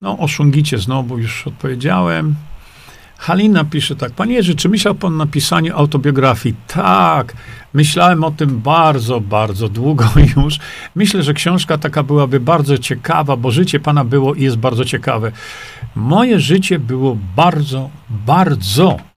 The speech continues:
turbulentne. Mm, i kiedy, kiedy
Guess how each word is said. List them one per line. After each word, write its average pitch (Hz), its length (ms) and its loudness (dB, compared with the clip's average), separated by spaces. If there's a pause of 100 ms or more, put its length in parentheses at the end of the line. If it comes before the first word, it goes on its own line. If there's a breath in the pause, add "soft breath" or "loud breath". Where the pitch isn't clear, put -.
(200)
turbulentne. 151 1040 2 (640 soft breath)
Mm, 120 520 -6 (140)
i 151 400 4
kiedy, 139 960 0 (380)
kiedy 147 640 0